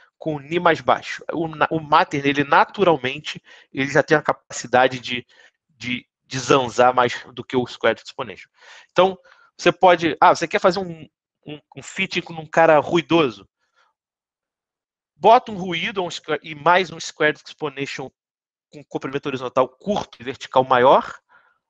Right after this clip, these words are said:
ou bota um Matterny sem pensar muito que ele vai fazer o trabalho, né? É, então, se-, é, é, assim, o que acon-, assim, o que eu aconselho mesmo é, assim, você fazer vários testes. Você faz uns testes com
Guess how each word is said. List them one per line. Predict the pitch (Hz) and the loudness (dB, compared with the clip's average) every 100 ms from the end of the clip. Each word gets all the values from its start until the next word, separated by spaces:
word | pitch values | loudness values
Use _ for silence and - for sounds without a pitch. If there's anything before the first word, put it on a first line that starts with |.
| _ - | _ 4
ou | 247 302 | 4 4
bota | 311 254 254 269 | 0 -2 0 -2
um | 254 240 | -2 -6
Matterny | 220 220 226 226 214 220 | 0 4 4 2 -6 -6
sem | 208 220 | -12 -10
pensar | 214 196 208 | -6 0 0
muito | 185 214 - | 0 -10 -2
que | 214 | -2
ele | 202 | 0
vai | |
fazer | 196 170 135 | -4 -4 -6
o | |
trabalho, | 98 - - _ _ _ _ _ _ | -8 -10 -14 _ _ _ _ _ _
né? | 85 87 _ - _ - | -14 -14 _ -20 _ -8
É, | 104 104 107 | -2 2 2
então, | - 165 180 180 170 131 _ _ _ _ - | 4 4 4 0 -4 -14 _ _ _ _ -18
se-, | - - - | -18 -12 -10
é, | - 120 | -4 -4
é, | - | -4
assim, | - - | -8 -10
o | - | -14
que | - 214 | 0 2
acon-, | 208 - - _ _ - | 2 -4 -14 _ _ -12
assim, | 143 | -12
o | |
que | - | 2
eu | 214 | 4
aconselho | 226 214 165 - 160 185 175 | 4 0 -8 -4 2 2 0
mesmo | 135 180 208 185 160 | -6 -6 -6 -6 -4
é, | 131 143 | 0 0
assim, | 156 143 | 0 -6
você | 117 135 - 147 156 _ _ _ _ _ _ _ _ | -8 -8 -4 -2 -2 _ _ _ _ _ _ _ _
fazer | - 156 151 170 | 2 4 4 0
vários | 151 123 151 175 202 - | 0 2 4 4 2 -4
testes. | - 147 117 - - - | -2 -2 -2 -6 -12 -14
Você | 123 131 | -14 -8
faz | - 143 143 | -2 -2 -2
uns | 135 - | -10 -12
testes | - 123 - 117 | -6 -6 -6 -12
com | - 127 120 | -16 -20 -20